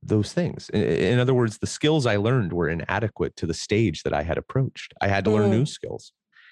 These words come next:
Speaker 1: And so for me, that looked like actually developing, cultivating those places that had gone uncultivated.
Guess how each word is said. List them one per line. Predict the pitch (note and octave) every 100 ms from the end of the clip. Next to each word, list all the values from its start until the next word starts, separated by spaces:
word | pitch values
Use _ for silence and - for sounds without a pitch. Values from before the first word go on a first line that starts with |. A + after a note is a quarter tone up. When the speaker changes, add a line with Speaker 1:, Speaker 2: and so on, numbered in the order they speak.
| _ _ _ _ _ _
Speaker 1:
And | F#2+
so | G#2+ G#2+
for | A#2
me, | A2+ C3
that | A#2+ G#2+
looked | A#2+ A#2+ -
like | G#2+ G#2+ F#2+
actually | G2 - G#2 F#2+
developing, | G2 F2 F#2+ B2 G#2+ D#2+ D#2+
cultivating | - B2+ C3+ F#2+ D#2 D#2+ F#2
those | F2+ -
places | - - A2+ A#2+ - - G2 - _ _ _ _ _ _ _ _ -
that | G2+
had | G#2+
gone | G#2+ G#2+ A2+
uncultivated. | D#3 F3 - - - - -